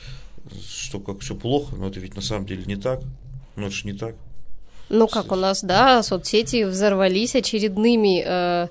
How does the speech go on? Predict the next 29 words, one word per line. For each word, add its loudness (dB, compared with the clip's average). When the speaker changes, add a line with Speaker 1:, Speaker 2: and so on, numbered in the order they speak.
Speaker 2:
всплесками 2
разных 2
негативных 2
предположений, 2
что -4
да, 4
вот -2
щас -4
они 0
тут, -6
министры, 4
рокировочку-то 2
сделают, 4
но 6
ничего 2
существенно-то 0
не 0
поменяется. 0
Speaker 1:
Ну, -12
слушайте, -10
ну, -10
Speaker 2:
Что -8
вроде -2
как. -6
Speaker 1:
А -2
какие, -2
э, -
э, -4
поправки 0